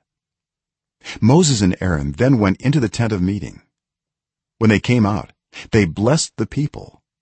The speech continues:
and the glory of the Lord appeared to all the people.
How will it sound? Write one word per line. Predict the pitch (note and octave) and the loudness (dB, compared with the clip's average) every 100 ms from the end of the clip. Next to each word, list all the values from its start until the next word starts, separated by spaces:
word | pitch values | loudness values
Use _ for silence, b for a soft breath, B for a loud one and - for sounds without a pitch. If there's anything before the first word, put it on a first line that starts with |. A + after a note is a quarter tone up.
| _ _ _ _ _ _ - | _ _ _ _ _ _ 0
and | G#2 | 2
the | E2 | 2
glory | C2+ G2+ G2 A2 A#2+ A#2+ - | -2 -2 0 0 -2 -6 -6
of | G#2 | -6
the | G#2 | -2
Lord | G#2+ E2 B1 - - _ - | -2 -4 -8 -16 -20 _ -8
appeared | F#2+ - - B2+ B1+ - - _ - | -8 -8 -6 -4 -6 -12 -20 _ -16
to | - - | -16 -6
all | F2 E2+ F2+ | -4 -2 -2
the | F2+ F2+ | -6 -8
people. | F#2 D#2 - - | -10 -10 -14 -20